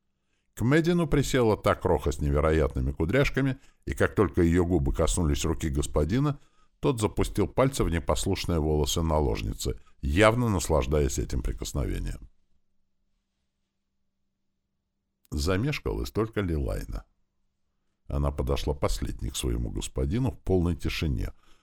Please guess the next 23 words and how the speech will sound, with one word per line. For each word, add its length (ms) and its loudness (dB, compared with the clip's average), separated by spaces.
буквально 480 0
кожей 420 0
ощущая, 500 -2
что 180 -2
все 300 0
в 80 0
этом 240 -4
зале 240 0
смотрят 480 -6
на 40 -2
нее. 440 -4
Проходя 460 4
мимо 320 4
короля, 460 4
она 180 2
с 80 -2
трудом 400 2
сдержала 480 4
порыв 380 2
поприветствовать 760 0
известного 520 0
ей 180 2
правителя. 580 -4